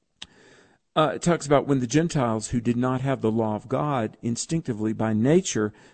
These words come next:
do the things prescribed by the law, it shows that the law is written on every heart.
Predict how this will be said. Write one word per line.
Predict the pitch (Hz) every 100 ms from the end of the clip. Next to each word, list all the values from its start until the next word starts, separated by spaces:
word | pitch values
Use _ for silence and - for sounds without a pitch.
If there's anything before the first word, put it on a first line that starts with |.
| _
do | 131
the | 123
things | 117 127 113
prescribed | - - 113 - 160 269 196
by | 104
the | 104
law, | 104 98 95 117 - - -
it | 165
shows | 151 - 120 113 -
that | 127 -
the | 120
law | 113 110
is | 113 110
written | 110 -
on | 110 110
every | 107 113
heart. | 131 196 160 -